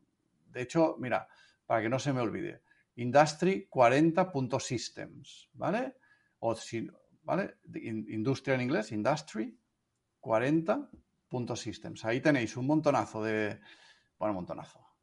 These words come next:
A ver, eh, yo digo un montonazo porque yo veo muchos más vídeos de los que están públicos.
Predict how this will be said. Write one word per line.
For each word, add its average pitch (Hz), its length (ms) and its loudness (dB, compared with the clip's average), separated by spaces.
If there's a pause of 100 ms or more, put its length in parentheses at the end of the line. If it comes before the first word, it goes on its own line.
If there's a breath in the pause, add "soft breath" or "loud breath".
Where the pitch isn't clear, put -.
A - 60 -12
ver, 101 160 -14 (240)
eh, 117 480 -6 (300 loud breath)
yo 151 100 6
digo 190 160 12
un 196 80 6
montonazo 185 480 8
porque 143 220 2
yo 147 80 8
veo 180 140 10
muchos 180 280 4
más 156 200 6
vídeos 160 280 8
de 151 80 2
los 123 140 0
que - 100 -8
están 143 300 0
públicos. 120 680 -2